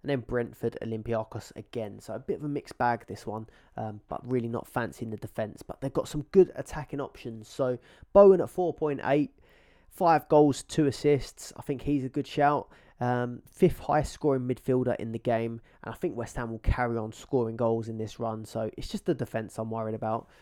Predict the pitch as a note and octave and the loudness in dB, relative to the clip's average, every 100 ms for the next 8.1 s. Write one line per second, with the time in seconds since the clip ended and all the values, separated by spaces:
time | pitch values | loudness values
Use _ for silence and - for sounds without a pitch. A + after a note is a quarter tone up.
0 | _ - B2 B2+ - G#3 G#3 A3+ - G#3 | _ -8 -4 -4 -2 -2 0 -4 -2 0
1 | G3+ F#3 - - E3+ E3+ E3+ - A2+ B2+ | 2 0 -4 -6 2 4 4 2 -4 -2
2 | C#3+ D3 D#3+ D3 - D3+ D3+ C#3+ C#3+ C#3 | 0 4 4 4 0 -2 -2 0 0 0
3 | D3 C#3+ D3 - B2 C3 B2+ - - F3+ | 2 2 0 -6 -6 -4 -4 -8 -4 0
4 | F3 D#3 C#3+ B2+ A2+ - - - C3+ B2 | 0 0 -4 -6 -12 -14 -14 -6 -4 -4
5 | A2+ B2 A2+ G2+ A2+ A2+ B2 A2+ A2 - | -6 -8 -8 -8 -4 -4 0 0 0 -4
6 | - - E3+ C#3 B2+ A2+ - B2 A#2 A#2 | -20 -4 -2 0 -2 -2 -2 -2 -2 -4
7 | A#2 A2+ A#2 A2+ A2 A#2+ A2 A#2 A2+ A2 | -4 -4 -4 -6 -6 -6 -6 -4 -2 -2
8 | - | -6